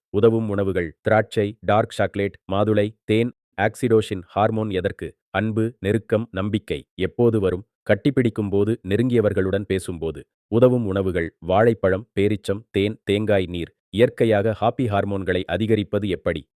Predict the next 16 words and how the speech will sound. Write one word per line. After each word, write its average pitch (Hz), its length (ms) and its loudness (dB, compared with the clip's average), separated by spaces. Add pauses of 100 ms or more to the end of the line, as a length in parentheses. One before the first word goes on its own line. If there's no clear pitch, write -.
(260)
பதினைந்து 127 460 2
முதல் 107 300 0
இருபது 117 340 2
நிமிடம் 104 340 0
காலை 110 280 2
சூரிய 110 360 0
ஒளியில் 92 300 -2
நிற்கவும், 87 520 -4 (360)
தினமும் 120 440 2
நடை, 101 380 2
உடற்பயிற்சி 104 680 2
செய்யவும், 92 480 -4 (360)
குடும்பம், 123 520 4
நண்பர்களுடன் 107 760 4
நேரம் 113 320 2
செலவிடவும், 92 480 -2